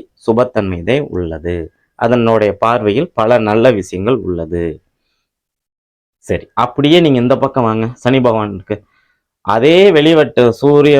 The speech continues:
மண்டலத்துல வெளிவட்ட சுற்றுப்பாதையில கடைசியா இருக்கக்கூடிய கிரகம் சனி பகவான். சூரியனுடைய ஒளியை வாங்கி,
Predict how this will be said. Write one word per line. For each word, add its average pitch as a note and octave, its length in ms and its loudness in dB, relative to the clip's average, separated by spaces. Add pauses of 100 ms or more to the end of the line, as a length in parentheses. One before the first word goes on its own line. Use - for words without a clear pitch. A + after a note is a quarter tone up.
மண்டலத்துல A2 640 0
வெளிவட்ட C3+ 560 2
சுற்றுப்பாதையில G#2 760 -4
கடைசியா D3+ 640 0
இருக்கக்கூடிய A2+ 460 0
கிரகம் G#2 300 -2
சனி G#2 180 -4
பகவான். F2 340 -8 (640)
சூரியனுடைய F3+ 720 4 (160)
ஒளியை C#3+ 420 4 (340)
வாங்கி, C3+ 560 -2